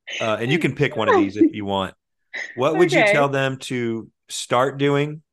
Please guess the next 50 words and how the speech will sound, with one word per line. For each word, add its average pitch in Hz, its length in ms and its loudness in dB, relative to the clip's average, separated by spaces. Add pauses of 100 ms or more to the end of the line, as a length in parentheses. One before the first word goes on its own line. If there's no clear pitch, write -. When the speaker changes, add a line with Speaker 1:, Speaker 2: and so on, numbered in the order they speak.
(160)
Speaker 1:
that 127 140 -8
they're 120 120 -2
not, 107 360 -2
Speaker 2:
Mm-hmm. - 280 -10
Speaker 1:
or 113 140 0
what 120 140 0
would 127 120 -4
you 131 80 -8
tell 123 220 -4
them 113 180 -6
to - 80 -10
Speaker 2:
Mm-hmm. - 100 -8
Speaker 1:
stop 127 380 -4
doing 104 460 -6 (380)
that 107 160 -10
they 101 120 -6
are, 95 400 -4 (100)
or 107 160 -4
what 104 140 -2
would 104 120 -10
you 104 80 -10
tell 101 200 -4
them 98 140 -8
to 98 80 -10
keep 98 300 -10
doing? 92 340 -12 (1040)
Start, 131 340 -2
stop, 120 320 -2
or 107 80 -6
keep. 92 320 -14
You 123 80 -10
can 123 100 -10
pick 131 200 -4
any 123 160 -4
one 117 140 -2
of 117 80 -4
those. 117 320 -2
Speaker 2:
Mm-hmm. - 500 -20
Speaker 1:
What 113 140 -8
would 113 80 -8
Speaker 2:
Start. 110 140 -2
Speaker 1:
be 107 40 -2
your 101 240 -4 (260)
quick 110 220 -6
advice? 95 360 -8
Speaker 2:
Start. - 120 -10
I 202 140 0
would 214 200 -8
say 208 280 -2
start 180 720 -4